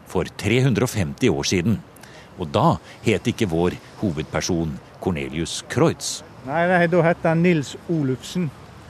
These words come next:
Speaker 2: fordi faren hette Ole. Dette navnet tar han jo i Holland,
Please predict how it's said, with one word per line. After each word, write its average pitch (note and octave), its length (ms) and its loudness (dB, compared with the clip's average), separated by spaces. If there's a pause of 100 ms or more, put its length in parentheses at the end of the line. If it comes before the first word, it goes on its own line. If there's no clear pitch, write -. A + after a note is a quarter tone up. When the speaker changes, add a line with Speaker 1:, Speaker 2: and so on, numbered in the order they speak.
(260)
Speaker 2:
fordi D3 140 -2
faren C#3+ 360 4
hette B2+ 340 -4 (100)
Ole. D3+ 360 -2 (1040)
Dette G3 220 2
navnet G3+ 360 4
tar G#3+ 220 4
han D3 160 0
jo D3 80 0
i D#3 80 2
Holland, C#3 400 2